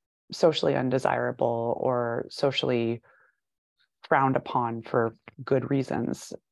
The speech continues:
And to say, like, "I'm here for you, and also X Y Z is not a thing that we can have in our community or our family or our workplace."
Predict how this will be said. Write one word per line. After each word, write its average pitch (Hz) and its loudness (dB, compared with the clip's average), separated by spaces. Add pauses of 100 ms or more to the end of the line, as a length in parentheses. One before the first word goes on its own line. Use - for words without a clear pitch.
(240)
And 131 2
to 135 -2
say, 123 0
like, 120 -2
"I'm 123 2
here 131 0
for 127 -4
you, 117 0
and 120 -2
also 117 -2 (280)
X - -2
Y 117 2
Z 117 2
is 110 -2
not 117 -2
a 117 -2
thing 120 -4
that 120 -4
we 131 -6
can 127 -6
have 113 -6
in 110 -4
our 123 -8
community 117 -4
or 123 0
our 123 -2
family 113 -6
or 127 -2
our 120 -4
workplace." - -8